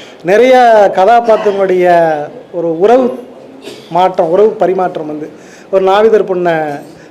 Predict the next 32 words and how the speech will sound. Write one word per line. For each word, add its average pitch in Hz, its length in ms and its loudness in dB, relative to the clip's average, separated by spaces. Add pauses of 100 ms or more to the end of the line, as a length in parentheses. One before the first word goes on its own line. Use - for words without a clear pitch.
லவ் 190 240 2
பண்றது, 170 480 0
ஒரு 165 140 2
வண்ணார் 190 440 0
பொண்ணை 170 160 -4
லவ் 156 220 -2
பண்றது, 160 480 -6 (380)
இது 254 200 0
வந்து 254 420 0
கிட்டத்தட்ட 285 440 0
அவர் 226 160 4
நாவல்கள்ல 208 500 2
வருது. 185 220 2
ஏன்னா 214 140 0
இது 214 220 -4
எல்லாமே 262 420 2
வந்து 226 280 0
அவருக்கு 208 640 0 (320)
நெருக்கமா 240 540 2
இருக்கிற 220 280 2
ஒரு 196 120 2
கதாபாத்திரம். 180 640 0 (160)
கதாபாத்திரத்தை 233 600 2
எழுதும்போது 208 460 2 (480)
கண்டிப்பா 247 500 2
ஒரு 208 120 4
ரைட்டரா 220 360 2
வந்து 214 180 2
நம்ம 208 240 0
கொஞ்சம் 214 340 0
அதுக்குள்ள 185 300 -2
போவோம். 170 280 0